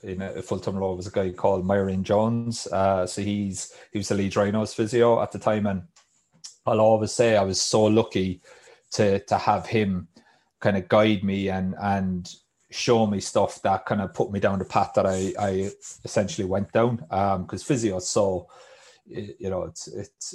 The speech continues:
I, I'll be honest, the physio profession it, it's so hit and miss and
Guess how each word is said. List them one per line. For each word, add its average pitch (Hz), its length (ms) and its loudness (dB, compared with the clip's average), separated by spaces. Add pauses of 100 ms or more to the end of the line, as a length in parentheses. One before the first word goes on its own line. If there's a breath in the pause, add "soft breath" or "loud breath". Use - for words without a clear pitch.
I, 104 60 -8
I'll 101 220 -8
be 101 100 -2
honest, 98 260 -4
the 98 120 -8
physio 98 440 -6
profession 95 580 -6 (540)
it, 101 180 -6 (100)
it's - 280 -10
so 104 560 4
hit 110 240 -4
and 98 100 -4
miss 98 380 -4
and 92 380 -4